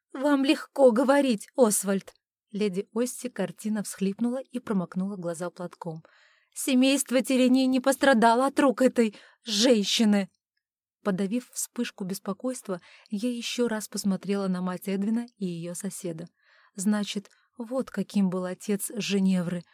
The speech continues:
второй супруг лорда Кастанелло. Но я совершенно не понимала, какое отношение он имел к этому странному делу,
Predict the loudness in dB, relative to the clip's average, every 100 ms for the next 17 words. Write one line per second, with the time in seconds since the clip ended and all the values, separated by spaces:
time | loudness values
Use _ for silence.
0 | _ -10 -4 -2 -2 -4 -8 -8 -4 -4
1 | -4 -6 -4 -4 -4 -6 -6 -4 -2 -2
2 | -4 -8 -16 _ _ _ _ _ -4 -2
3 | -2 -4 -4 -4 -4 0 0 0 0 0
4 | 0 -2 -4 -12 -10 -10 -4 -4 -2 -4
5 | -4 -6 -6 -4 -2 -4 -6 -2 0 0
6 | -2 -4 -6 -4 -4 -4 -6 -4 -2 -4
7 | -4 -6 -6 -6